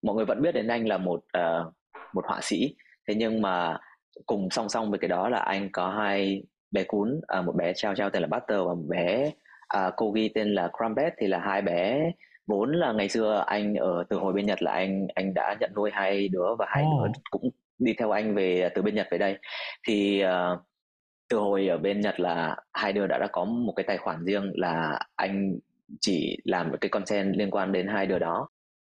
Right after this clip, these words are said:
Speaker 1: ở trong cái, cái tài khoản đó, cái tài khoản đó. Thì là bây giờ anh cũng vẫn làm, à, content về, à, về mảng, à, thú cưng. Thì, à, ngoài hai cái mảng chính đó thì là anh còn làm thêm một công việc, à, marketing cho một hãng nội thất nữa.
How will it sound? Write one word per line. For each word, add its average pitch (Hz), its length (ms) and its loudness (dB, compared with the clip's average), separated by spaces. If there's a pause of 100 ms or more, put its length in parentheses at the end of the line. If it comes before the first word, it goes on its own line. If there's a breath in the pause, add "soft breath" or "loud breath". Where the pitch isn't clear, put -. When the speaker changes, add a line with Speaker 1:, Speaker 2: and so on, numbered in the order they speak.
(180)
Speaker 1:
ở 82 260 0
trong 101 360 0 (100)
cái, 92 340 0
cái 90 140 -2
tài 98 100 -2
khoản 85 240 -4
đó, 76 160 -2
cái 87 120 -2 (160)
tài 90 100 -4
khoản 80 220 -4
đó. 87 300 0
Thì 117 60 2
là 87 360 0 (320)
bây 110 120 2
giờ 101 80 2
anh 87 160 0
cũng 101 140 -2
vẫn 107 260 0
làm, 92 480 0 (180)
à, 82 440 0
content 101 640 -2
về, 90 380 2
à, 85 120 0
về 87 160 0
mảng, 85 320 -2 (100)
à, 87 160 0 (260)
thú 98 340 -2
cưng. 135 220 0 (640 loud breath)
Thì, 101 220 2
à, 95 120 2
ngoài 95 300 2
hai 110 180 0
cái 110 140 -2
mảng 90 280 0
chính 107 220 0
đó 123 400 2
thì 131 80 2
là 90 340 2
anh 104 300 -2
còn 98 160 -2
làm 92 160 -2
thêm 101 140 0
một 95 100 -2
công 107 180 -2
việc, 95 200 0 (180)
à, 85 260 0
marketing 107 480 -4
cho 101 140 -2
một 98 100 -4
hãng 110 240 -6
nội 123 140 -2
thất - 200 -6
nữa. 143 160 0